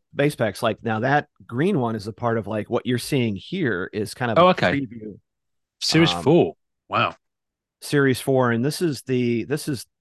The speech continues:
Speaker 1: a demo of the packaging, which I'm still tweaking. I started this a little while ago. And, you know, 'cause sometimes lo-, what I'll do is I'll take a stack of 'em and I'll kinda see.
Speaker 2: Mm.
Speaker 1: And then I'm kinda rethinking, like, this year, um, Return of the Jedi is, is,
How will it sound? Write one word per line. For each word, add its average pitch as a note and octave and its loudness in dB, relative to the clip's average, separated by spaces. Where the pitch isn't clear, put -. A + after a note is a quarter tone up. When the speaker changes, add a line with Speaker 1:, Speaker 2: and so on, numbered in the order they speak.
Speaker 1:
a A2+ -2
demo A#2+ 0
of G#2 -4
the F#2+ -6
packaging, A#2 -2
which G2+ -8
I'm G2 -6
still A2+ -2
tweaking. A#2+ -2
I G#2+ -4
started C#3+ 0
this A2+ -6
a A2 -6
little A2 -2
while G#2 -2
ago. F#2+ -10
And, G2 -8
you G2+ -8
know, G2 -6
'cause A2+ -6
sometimes B2 0
lo-, G2+ -2
what A#2 0
I'll G#2+ 0
do A2 -2
is G2+ -6
I'll G#2 -4
take A2 -6
a G2+ -6
stack G#2 -6
of G2+ -6
'em G2 -8
and F#2+ -10
I'll F#2+ -10
kinda G2 -12
see. F#2+ -10
Speaker 2:
Mm. G2+ -10
Speaker 1:
And C#3 -2
then D3+ 2
I'm C#3 2
kinda C#3+ 0
rethinking, A#2+ -4
like, A#2 -4
this F#3+ 2
year, A2+ 0
um, F2 -10
Return D3+ 2
of D3 4
the C3+ 4
Jedi A#2 4
is, A2 -4
is, G2 -10